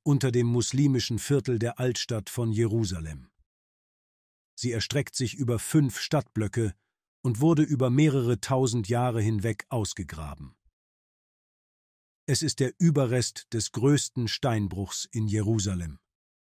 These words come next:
Ein weiterer Hinweis auf das rätselhafte Erbe von König Salomo. Die erste Erwähnung von Salomos Tempel und seinem berühmten Meloi-Kalkstein lässt uns tief in die Geschichte Jerusalems eintauchen.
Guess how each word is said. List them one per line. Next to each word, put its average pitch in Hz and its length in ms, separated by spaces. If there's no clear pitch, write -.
Ein 123 200
weiterer 135 380
Hinweis 123 540
auf - 180
das 92 240
rätselhafte 110 640
Erbe 107 340
von 110 280
König 101 400
Salomo. 90 560
Die 143 120
erste 160 320
Erwähnung 123 540
von 107 240
Salomos 113 580
Tempel 123 520
und 110 120
seinem 120 300
berühmten 117 600
Meloi-Kalkstein 113 1200
lässt 120 280
uns 107 280
tief 160 340
in 113 160
die 104 100
Geschichte 110 480
Jerusalems 104 760
eintauchen. 92 720